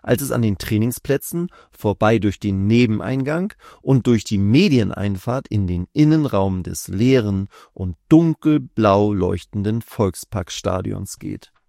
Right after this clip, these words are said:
Nach knapp einer Stunde kommen die hunderten Kinder, ihre Eltern und der Dino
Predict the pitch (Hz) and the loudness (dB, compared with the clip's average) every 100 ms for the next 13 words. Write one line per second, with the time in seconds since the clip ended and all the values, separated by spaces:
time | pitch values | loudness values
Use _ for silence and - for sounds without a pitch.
0 | _ - 113 104 - - 175 - 156 120 | _ -4 2 2 0 0 0 0 -2 0
1 | 107 - 139 120 92 127 - _ _ _ | 0 0 0 0 0 -4 -10 _ _ _
2 | 131 127 123 113 123 - 180 214 202 190 | 2 4 2 4 2 2 2 4 4 2
3 | 156 156 - 147 - 139 104 87 113 139 | 0 -2 -4 -6 -2 0 2 0 -2 -6
4 | _ _ _ 127 113 - 120 147 156 123 | _ _ _ 0 2 2 2 0 -2 -2
5 | 98 95 85 101 117 131 | -4 -4 -2 -2 0 -2